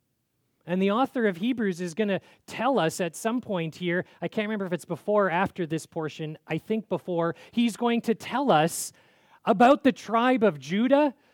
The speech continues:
The law never specifies anything concerning priests. So Jesus is not born into a priestly family. He's born into the tribe of Judah. So Jesus is not qualified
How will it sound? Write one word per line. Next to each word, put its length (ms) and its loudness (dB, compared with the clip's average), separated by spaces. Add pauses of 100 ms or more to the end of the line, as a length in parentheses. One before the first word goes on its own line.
(120)
The 160 2
law 260 6
never 340 2
specifies 800 0
anything 460 0
concerning 600 -6
priests. 680 -12 (2000)
So 180 -2
Jesus 540 2
is 180 -2
not 440 2
born 340 0
into 600 -2 (160)
a 160 -4
priestly 580 -6
family. 460 -2
He's 220 0
born 320 0
into 260 0
the 100 0
tribe 380 -2
of 100 -2
Judah. 320 -2 (160)
So 300 0 (120)
Jesus 540 6
is 220 -2
not 420 2
qualified 1120 0